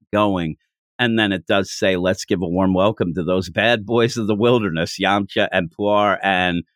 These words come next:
hurry before they bash in our heads." So that's a pretty cool deal. We get some other characters, and we'll see how that goes. Now, with all of that, you know, you have the play where even when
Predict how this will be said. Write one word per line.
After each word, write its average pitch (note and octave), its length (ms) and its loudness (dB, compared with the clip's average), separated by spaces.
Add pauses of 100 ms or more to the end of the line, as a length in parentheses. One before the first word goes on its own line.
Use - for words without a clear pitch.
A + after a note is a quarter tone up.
(160)
hurry A#2 260 2
before F2+ 420 -4
they F2 160 -2
bash F2 480 -4
in F2+ 140 -2
our E2+ 140 -2
heads." D#2+ 340 -4
So E2 380 -2 (380)
that's D#3 160 0
a C#3+ 60 0
pretty G#2 280 -2
cool E2+ 140 -6
deal. C#2 260 -6
We D#2+ 120 -4
get E2+ 180 -4
some F2+ 160 0
other E2 160 0
characters, E2 580 -4
and F2+ 120 0
we'll E2 80 -2
see - 240 -4
how F2+ 220 -2
that A2+ 340 -2
goes. E2 240 -8
Now, G#2+ 180 0 (320)
with F3 280 0
all B2+ 280 0
of G2 140 -2
that, A2 360 0
you A#2+ 120 0
know, A2+ 120 2
you A2+ 140 0
have C3 340 0
the G#2+ 100 -4
play B2 420 0
where G#2 280 2
even C#3+ 520 0
when A2 540 2